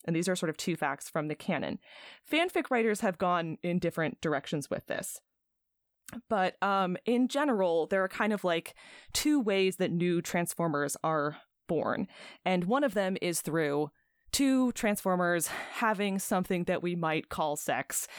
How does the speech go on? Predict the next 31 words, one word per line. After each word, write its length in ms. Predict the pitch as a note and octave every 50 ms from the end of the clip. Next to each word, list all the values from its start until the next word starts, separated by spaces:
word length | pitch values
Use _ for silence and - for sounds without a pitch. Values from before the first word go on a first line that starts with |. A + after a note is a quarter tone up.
| - - -
and 160 | - F#3+ A3 -
producing 460 | G#3+ A#3+ F3+ G3+ G3 - G#3+ F#3+ -
a 120 | E3 E3+
spark, 420 | E3 - - - B3+ G#3 G#3 - -
which 140 | - G#3 G3+
is 100 | F#3+ F3+
a 100 | F#3 F3+
Transformer 520 | E3+ - F3 D#3+ D#3 - - D#3 D3 D3+ C#3+
soul. 420 | - - - A2+ - A#2+ G#2+ - - - - - - -
But 160 | - G#3+ C#3+ F3+
this 220 | B3+ C#4+ - - - _ _ _ _ _ _ _ _ _ - -
produces 320 | - A3 C4 A3+ G3+ F#3
a 60 | -
soul, 480 | - - - A3+ G#3 A3+ C#4+ F#4+ G#4 F4+ -
but 160 | - A#3 -
not 260 | G3 F#3 E3+ D#3+ - - -
a 80 | D#3+ D#3+
body. 480 | - E3 D3+ C3 - - - - G#3 - - - - - - C4 -
In 160 | G#3 A#3+ A#3+
another 340 | B3 B3 C#4+ D4+ E4 D4 D4
version, 600 | G#3+ A3+ G3 G#3 F#3+ G3 F#3 F3+ F3 F3 F3 - -
um, 300 | F3+ F3 E3+ D#3+ D#3 D#3
whoever 300 | E3 A3 G#3+ G3+ G3+ G3+
is 100 | G#3 -
carrying 320 | - - A3 G3 F#3 F3+
the 100 | F3+ -
Matrix, 440 | D#3+ E3 D#3+ D#3+ - - A3 - -
which 100 | G3 E3+
is 80 | F3 -
also 180 | D#3+ D#3 -
ca-, 220 | D#3 - - D#3+